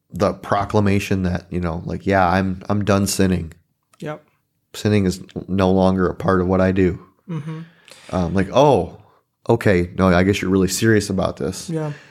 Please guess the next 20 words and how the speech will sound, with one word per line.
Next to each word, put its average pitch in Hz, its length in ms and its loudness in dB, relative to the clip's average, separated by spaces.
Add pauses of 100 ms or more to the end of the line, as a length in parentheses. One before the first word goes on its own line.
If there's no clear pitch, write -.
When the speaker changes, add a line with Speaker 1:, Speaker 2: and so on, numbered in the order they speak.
(280)
Speaker 1:
Now 92 260 2
we'll 90 180 0
baptize 85 600 -4
you." 92 300 -4 (160)
Speaker 2:
Yeah. 165 220 -16 (800)
Well, 196 380 2
so 185 560 2
I, 202 180 2
I, 190 240 0 (120)
I 180 60 8
think 208 260 4
I 165 100 4
agree 147 380 0
with 151 120 -2
you, 208 120 -2
but 165 180 0
I 165 60 2
wanna, 156 360 2
I 170 60 -6
wanna, 147 280 -2